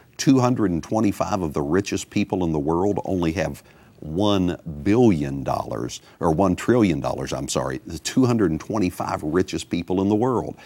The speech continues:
We are just out of control. Our government is completely out of control. Nobody's doing anything to stop the spending. They just voted, I'm sure you're well aware of, just a few months back to increase another two trillion dollars.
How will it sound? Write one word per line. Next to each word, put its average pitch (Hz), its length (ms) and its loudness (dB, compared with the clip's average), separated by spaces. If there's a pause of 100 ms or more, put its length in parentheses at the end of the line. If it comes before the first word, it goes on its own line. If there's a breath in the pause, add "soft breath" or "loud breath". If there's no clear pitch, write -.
(420 loud breath)
We 127 240 4
are 87 80 6
just 90 360 0
out 95 220 -2
of 101 160 -4
control. - 580 -2
Our 80 140 2
government 78 580 0
is 80 160 -2
completely 76 840 0 (460 loud breath)
out 90 160 2
of 95 120 -2
control. 92 480 0
Nobody's 82 520 0
doing 76 280 2
anything 69 420 -4
to 67 140 -8
stop - 520 -6
the 85 140 -2
spending. 87 460 0
They 80 100 -4
just 90 220 -2
voted, 87 800 -2 (100)
I'm 80 140 -2
sure 90 240 2
you're 92 200 2
well 85 260 -2
aware 80 280 -4
of, 87 140 -4
just 92 240 -4
a - 20 -6
few 98 220 -2
months 92 260 -2
back 120 300 -4
to - 160 -8
increase 131 760 -2 (480 loud breath)
another 87 380 2
two 104 300 0
trillion 98 720 2
dollars. - 500 -2